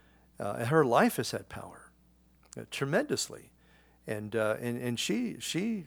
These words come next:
lacks complete bodily health. Uh, some of the stories that she shares, uh, early on, uh, when her accident happened back in the sixties, and she grew up in a Christian family. She, you know, she grew up in a believing family. And, and of course, uh, when this happened to her,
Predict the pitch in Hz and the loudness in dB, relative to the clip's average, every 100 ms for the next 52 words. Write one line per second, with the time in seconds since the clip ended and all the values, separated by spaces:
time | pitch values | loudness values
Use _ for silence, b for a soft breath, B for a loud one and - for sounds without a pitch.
0 | 143 123 131 151 - - 175 - - 320 | -8 4 6 6 2 -4 -6 -4 0 0
1 | - - - _ _ - 110 127 123 117 | 0 -6 -20 _ _ -18 -4 4 6 6
2 | 117 117 95 - B B B 131 127 151 | 2 0 0 -10 B B B -6 -6 -8
3 | - 143 185 196 131 - 143 127 117 - | -8 0 2 4 2 6 6 6 4 -2
4 | 107 - 143 131 113 139 107 113 120 117 | -4 2 6 6 2 -2 -4 2 2 4
5 | 113 143 117 107 - B B B - 107 | 4 4 2 -2 -12 B B B -6 -2
6 | 107 107 110 120 113 117 123 117 110 104 | -2 -2 -4 -4 -2 0 0 -2 -4 -2
7 | 131 - 104 113 117 113 98 - 175 - | -2 -4 -6 -4 -4 -6 -10 -6 -6 -6
8 | 113 113 - 104 107 135 120 117 117 110 | -10 -8 -8 -10 -10 -10 -6 -4 -4 -4
9 | 113 104 104 - 110 107 117 - 113 - | -6 -8 -10 -8 -6 -4 -6 -6 -10 -12
10 | B B B B B B 156 117 107 - | B B B B B B -8 -6 -6 -6
11 | 110 113 127 113 117 113 113 113 - 113 | -2 0 2 0 2 2 2 0 -4 -4
12 | 101 110 127 104 110 _ - 113 104 - | -6 -8 -8 -8 -12 _ -12 -8 -8 -2
13 | 117 120 - 131 104 101 107 110 113 127 | -2 0 -4 -6 -8 -10 -10 -8 -2 2
14 | 123 123 113 123 127 147 | 2 0 -8 -8 -8 -10